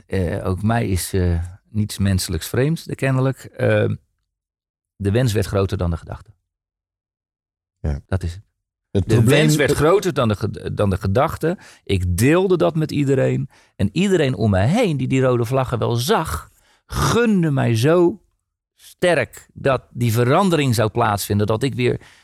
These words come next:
Speaker 1: de flamboyante ondernemer kon zijn en
Speaker 2: Ja.
Speaker 1: niet meer de, eh, de volgeboekte manager.
Speaker 2: Ja.
Speaker 1: Men gunde mij dat ook. En had ook altijd vertrouwen in mijn judgment.
Speaker 2: Ja.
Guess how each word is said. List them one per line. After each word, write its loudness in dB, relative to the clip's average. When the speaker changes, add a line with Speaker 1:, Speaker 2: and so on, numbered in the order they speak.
Speaker 1:
de -2
flamboyante 2
ondernemer 2
kon 0
zijn 0
en 0
Speaker 2:
Ja. 2
Speaker 1:
niet 2
meer 2
de, 2
eh, 2
de 0
volgeboekte 2
manager. 0
Speaker 2:
Ja. -2
Speaker 1:
Men 0
gunde 2
mij 0
dat -2
ook. -6
En 0
had 0
ook -2
altijd 0
vertrouwen -2
in 0
mijn 2
judgment. 0
Speaker 2:
Ja. -20